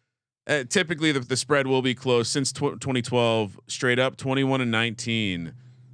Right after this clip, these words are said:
Uh, the five seeds have been, but only fifteen, twenty-four and one A T S. So, uh, you know, th-, not obviously what's the, the, they're, they're winning games maybe and not covering. Um, undervalued the twelve seed most likely.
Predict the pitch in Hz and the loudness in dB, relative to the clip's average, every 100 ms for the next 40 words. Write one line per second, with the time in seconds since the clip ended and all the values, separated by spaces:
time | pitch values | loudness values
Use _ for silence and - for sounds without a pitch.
0 | - - 95 95 117 107 101 - 107 92 | -16 -4 -2 -2 0 0 0 -4 -6 -4
1 | 92 98 92 98 120 123 - 127 - - | -2 -2 0 0 2 0 0 -2 -2 -4
2 | 139 143 127 127 131 - 127 107 104 104 | 0 0 -2 -2 -2 -2 -2 0 0 0
3 | 101 95 98 95 87 73 - 95 90 90 | 0 -2 -2 -2 -2 -4 -2 0 0 -2
4 | 85 90 87 67 - 50 - - 127 110 | -4 -4 -4 -4 -8 -14 -20 -6 0 0
5 | 107 120 120 123 147 - _ - 135 139 | 0 0 0 2 0 -8 _ -4 0 2
6 | 147 - 131 131 - 120 131 131 101 113 | 0 0 2 0 -2 -4 -2 -2 0 0
7 | 87 117 113 107 120 120 110 117 120 117 | 0 0 0 2 2 2 2 0 0 0
8 | 123 123 117 107 110 98 110 110 123 123 | 0 2 2 2 0 -2 -2 0 0 0
9 | 131 - _ _ _ _ _ - 107 104 | -4 -10 _ _ _ _ _ -4 0 2
10 | 104 104 101 104 _ 131 123 113 110 110 | 2 0 -2 -6 _ 2 2 2 2 2
11 | 110 110 98 98 - 110 104 95 117 110 | 0 0 -2 -6 0 2 2 0 0 0
12 | 104 107 98 110 104 107 107 107 - 69 | 2 0 0 0 0 0 -2 -2 -4 -12